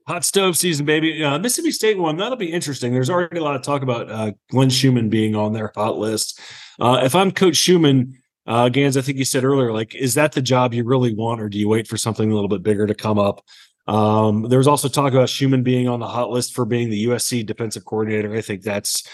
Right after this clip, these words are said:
there's no way he would make that lateral move out there. Um, in terms of A and M, some other names you see out there is Lance Leipold from Kansas, Elko from Duke, uh, and then the funny things you see coming from the message board genius site, like they want Urban Meyer, they want Harbaugh,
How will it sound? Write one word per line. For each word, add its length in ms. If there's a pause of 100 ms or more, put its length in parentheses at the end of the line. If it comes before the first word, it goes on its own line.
(200)
there's 180
no 140
way 260
he 160
would 140
make 200
that 220
lateral 320
move 240
out 160
there. 340 (340)
Um, 360
in 80
terms 260
of 120
A 180
and 100
M, 420
some 160
other 180
names 260
you 80
see 180
out 200
there 200
is 80
Lance 280
Leipold 380
from 140
Kansas, 600
Elko 400
from 180
Duke, 380 (360)
uh, 260
and 140
then 120
the 80
funny 260
things 280
you 80
see 200
coming 240
from 220
the 80
message 340
board 200
genius 340
site, 260
like 160
they 80
want 220
Urban 240
Meyer, 320
they 80
want 180
Harbaugh, 580